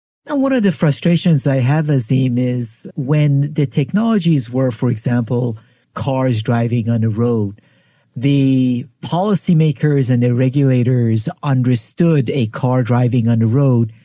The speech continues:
and the barriers and limitations that need to be put on cars driving on different sides of the road. They understood that enough. And added to that is the fact that, for example, in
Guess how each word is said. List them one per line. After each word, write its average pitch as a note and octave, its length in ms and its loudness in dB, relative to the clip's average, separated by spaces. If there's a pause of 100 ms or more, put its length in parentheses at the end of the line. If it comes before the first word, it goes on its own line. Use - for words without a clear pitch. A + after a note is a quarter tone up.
(360)
and F3+ 280 4
the E3 80 4
barriers A3 680 2
and D#3 180 4
limitations C#3 760 2
that A#2 220 0
need C3 200 2
to B2+ 100 -2
be A2+ 160 2
put G3 340 0 (120)
on A#2+ 560 -4 (280)
cars C3 340 -2
driving A#2+ 340 -2
on A#2 120 2
different A2 320 -2
sides A2+ 320 -2
of G2 120 -6
the A#2+ 80 -4
road. F3+ 420 0 (360)
They A#3 280 0
understood A3 800 0
that F3+ 280 0 (260)
enough. C#3 800 0 (580)
And F#3 580 2
added G3+ 420 0
to E3 140 4
that A#2+ 420 -2
is E3 260 2
the D#3+ 100 0
fact D3+ 300 -2
that, D3 140 0
for D#3 140 -2
example, C#3 640 0
in B2+ 280 0